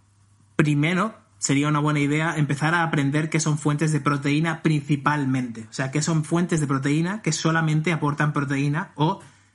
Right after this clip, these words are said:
principalmente aportan proteína. Ahora bien, está claro que las lentejas tienen proteína, los garbanzos tienen proteína, la crema de cacahuete contiene proteína y todo eso, pero tenemos que empezar a diferenciar en plan, "Ah, vale, pero es que un garbanzo es un carbohidrato,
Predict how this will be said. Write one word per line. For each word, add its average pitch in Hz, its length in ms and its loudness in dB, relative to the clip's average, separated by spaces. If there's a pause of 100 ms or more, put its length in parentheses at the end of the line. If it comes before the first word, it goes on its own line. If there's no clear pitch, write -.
(180)
principalmente 151 760 2
aportan 156 340 0
proteína. 123 520 -6 (1040)
Ahora 160 260 0
bien, 160 320 -2 (260)
está 151 220 -4
claro 160 260 0
que 165 180 0
las 156 120 0
lentejas 147 640 -2 (120)
tienen 151 220 2
proteína, 131 440 -2
los 135 140 -4
garbanzos 143 420 -2
tienen 165 180 0
proteína, 127 600 -4
la 139 200 0
crema 196 280 2
de 175 100 -2
cacahuete 151 460 0
contiene 139 340 0
proteína 135 380 -2
y - 20 -8
todo 135 100 -4
eso, - 240 -8
pero 208 340 0
tenemos 156 260 0
que 170 80 0
empezar 160 240 0
a - 20 0
diferenciar 160 540 0
en 143 100 -2
plan, 135 360 -2
"Ah, 156 100 2
vale, 156 220 0
pero 131 120 -4
es 143 80 -6
que 160 120 0
un 151 100 2
garbanzo 175 640 -2
es 151 160 -4
un 151 100 2
carbohidrato, 143 840 -2